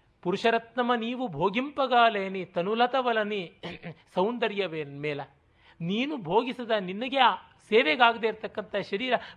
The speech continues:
ಬಳ್ಳಿ ಹಂಗಿದ್ರೇನು, ಚಂದುಳ್ಳಿ ಹಂಗಿದ್ರೇನು, ಯಾವುದು ಬೇಕಾಗಿಲ್ಲ, ಅದು ನನಗೆ ಕಳ್ಳಿ, ಪಾಪಾಸ ಕಳ್ಳಿ ಅಂತ ಹೇಳ್ಬಿಟ್ಟು. ಇದು ಆ ಭಕ್ತಿಯ ತೀವ್ರತೆ. ಅದಲ್ಲದನ್ನ ಎಲ್ಲವನ್ನ ನಿರಾಕರಣೆ ಮಾಡುವಂಥದ್ದು.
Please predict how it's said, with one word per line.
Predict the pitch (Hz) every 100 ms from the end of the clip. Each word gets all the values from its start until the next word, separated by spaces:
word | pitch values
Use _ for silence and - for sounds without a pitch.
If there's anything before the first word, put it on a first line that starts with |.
| 139
ಬಳ್ಳಿ | 156 233 240
ಹಂಗಿದ್ರೇನು, | 233 233 185 214 214
ಚಂದುಳ್ಳಿ | 233 190 175 190 208
ಹಂಗಿದ್ರೇನು, | 196 190 175 151 180 170 - -
ಯಾವುದು | 165 151 196 208
ಬೇಕಾಗಿಲ್ಲ, | 160 165 170 147 156
ಅದು | 139
ನನಗೆ | 139 131
ಕಳ್ಳಿ, | 131 175 180 160
ಪಾಪಾಸ | 147 143 156 -
ಕಳ್ಳಿ | - 147 147 131
ಅಂತ | 131
ಹೇಳ್ಬಿಟ್ಟು. | 123 123 - - _ _ _ _ -
ಇದು | 226 311 190 185 - - 160
ಆ | 139
ಭಕ್ತಿಯ | 113 - - 226 208
ತೀವ್ರತೆ. | - 175 196 185 - - _ _ _ - 165
ಅದಲ್ಲದನ್ನ | 156 208 294 294 277 294 294
ಎಲ್ಲವನ್ನ | 190 180 220 247 269 277 277
ನಿರಾಕರಣೆ | 202 185 233 262 277 277
ಮಾಡುವಂಥದ್ದು. | 220 196 170 160 - 165 147 139